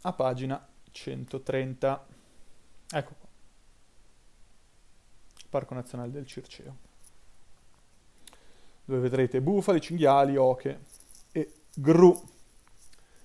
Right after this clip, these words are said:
Mentre nelle aziende agricole dell'Agro Pontino si coltivano agrumi, spinaci, kiwi e carciofi.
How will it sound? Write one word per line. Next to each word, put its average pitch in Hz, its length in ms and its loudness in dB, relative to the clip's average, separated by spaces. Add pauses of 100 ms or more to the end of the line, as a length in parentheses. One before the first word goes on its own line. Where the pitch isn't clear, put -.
(420)
Mentre 151 360 0
nelle 127 120 -2
aziende 135 320 -2
agricole 139 380 -2
dell'Agro 123 300 0
Pontino 117 460 -6
si - 100 -14
coltivano 131 540 -10 (100)
agrumi, 165 420 0
spinaci, 127 560 -4
kiwi 143 480 -2
e 151 120 -12
carciofi. - 540 -14